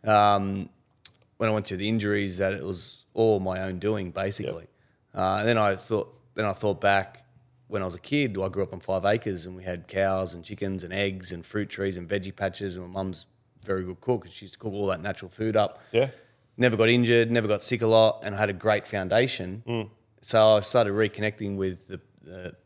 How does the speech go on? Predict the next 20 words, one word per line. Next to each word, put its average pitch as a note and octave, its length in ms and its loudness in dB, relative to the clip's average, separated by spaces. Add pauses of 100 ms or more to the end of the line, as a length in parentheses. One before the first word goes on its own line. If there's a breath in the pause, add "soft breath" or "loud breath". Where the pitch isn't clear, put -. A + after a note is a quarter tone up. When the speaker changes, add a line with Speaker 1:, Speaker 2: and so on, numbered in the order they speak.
Speaker 1:
the G2 80 -20
food G2 420 -4
and F2+ 240 -6
nutrient-dense G2+ 580 -6
food, F#2 340 -6
real G#2 200 0
food, G2 360 -8 (500 soft breath)
and A2 280 2
my G#2+ 80 4
body B2 220 4
just G2 160 -4
started F#2+ 380 -2
slowly F#2+ 380 -2
healing G#2 280 -4
itself. - 320 -10 (120)
I F#2+ 80 -12
started F#2 360 -4
to F2+ 420 -4
sleep - 380 0
better. G2 320 0